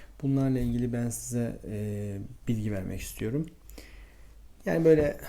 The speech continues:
hani poliklinik ortamında sorulan sorulardan bazıları. Bunlardan bir tane, ben birkaç tane not aldım tabii bunları. Ee, bunlardan bir tanesiyle başlayalım. Mesela diyor ki, "Hocam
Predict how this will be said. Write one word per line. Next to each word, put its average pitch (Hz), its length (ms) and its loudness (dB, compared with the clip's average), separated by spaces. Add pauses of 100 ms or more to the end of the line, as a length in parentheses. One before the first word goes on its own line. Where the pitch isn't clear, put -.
hani 147 260 0 (100)
poliklinik 131 500 2
ortamında 113 640 0 (680)
sorulan 107 480 -2
sorulardan 107 640 -2 (560)
bazıları. 92 520 -2 (1700)
Bunlardan 143 340 4
bir 139 60 2
tane, 113 260 2 (100)
ben 120 300 2
birkaç 120 300 0
tane 117 200 0
not 120 160 0
aldım 95 240 -2
tabii 95 220 -8
bunları. 107 440 0 (640)
Ee, 127 240 0 (160)
bunlardan 139 400 6
bir 139 100 2
tanesiyle 110 500 -2
başlayalım. 117 680 0 (480)
Mesela 120 440 0
diyor 151 140 8
ki, 139 200 0 (720)
"Hocam 127 380 2